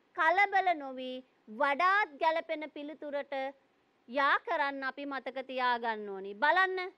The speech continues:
මෙතන ප්‍රශ්න පහක් වුණාට උත්තර හයක් තියෙනවා. ඔන්න ඔබට පැටලෙන තැනක්. ඒ නිසා කලබල නොවි එකින් එක හොයලා බලලා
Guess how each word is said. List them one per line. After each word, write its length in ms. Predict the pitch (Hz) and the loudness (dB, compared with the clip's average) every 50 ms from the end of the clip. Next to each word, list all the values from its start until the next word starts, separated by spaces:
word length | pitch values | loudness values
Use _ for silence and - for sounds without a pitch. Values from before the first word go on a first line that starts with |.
| _ _ _ _ - | _ _ _ _ -10
මෙතන 420 | 269 285 311 311 - 440 440 381 285 285 403 508 427 - - _ _ _ _ _ _ - | -8 -8 -4 -2 0 0 0 0 -2 -4 -6 -6 -8 -10 -14 _ _ _ _ _ _ 0
ප්‍රශ්න 360 | 320 320 349 - _ - 453 466 | 2 2 2 0 _ -6 -6 -4
පහක් 320 | 403 - 359 359 381 392 403 _ | -2 -2 0 2 2 2 0 _
වුණාට 500 | - 415 381 349 339 330 302 262 240 - 339 403 381 277 214 - _ | -6 -6 -6 -4 -4 -4 -4 -4 -2 0 2 2 2 0 -2 -6 _
උත්තර 400 | - 285 - _ - 403 415 415 392 | -18 -18 -16 _ -4 -2 -2 -2 -2
හයක් 380 | 381 311 381 381 403 427 427 - _ _ | -2 2 2 4 4 4 2 0 _ _
තියෙනවා. 500 | - 339 294 247 202 180 165 156 143 _ _ _ _ _ - | -12 -10 -8 -8 -8 -10 -12 -18 -20 _ _ _ _ _ -12
ඔන්න 220 | - 285 339 392 403 | -10 -6 -4 -2 -2
ඔබට 300 | 359 320 269 320 320 381 359 | -2 -2 -2 -2 -4 -4 -4
පැටලෙන 520 | - 359 311 277 330 320 320 311 311 330 320 | 0 0 0 0 -2 -4 -4 -4 -6 -6 -4
තැනක්. 400 | - 370 359 339 269 208 170 _ _ _ _ _ _ _ _ _ _ _ _ _ - | -2 -2 -2 -2 -4 -6 -10 _ _ _ _ _ _ _ _ _ _ _ _ _ -4
ඒ 160 | 262 285 349 | -2 -2 -2
නිසා 420 | 370 349 359 - - 254 240 233 226 226 - _ _ _ _ _ _ _ | -2 -4 -6 -6 -4 -2 0 0 0 -2 -4 _ _ _ _ _ _ _
කලබල 520 | - 320 302 311 349 403 403 392 381 359 359 320 | -2 2 4 4 4 4 4 2 2 0 0 -2
නොවි 340 | 277 254 247 240 240 240 240 240 247 _ _ _ _ | -4 -4 -8 -8 -8 -8 -8 -8 -10 _ _ _ _
එකින් 580 | - 277 269 - - 403 381 370 359 349 320 | -8 -8 -6 -6 -6 -6 -6 -4 -6 -6 -6
එක 180 | 285 277 269 - 269 262 262 262 262 _ _ _ _ _ - | -8 -8 -8 -6 -6 -6 -6 -6 -8 _ _ _ _ _ 0
හොයලා 500 | 320 330 349 359 359 359 349 339 339 339 | 2 4 4 4 4 4 4 4 4 4
බලලා 640 | 262 233 269 269 262 269 262 254 254 247 247 247 | 4 2 0 2 2 2 2 2 2 2 2 2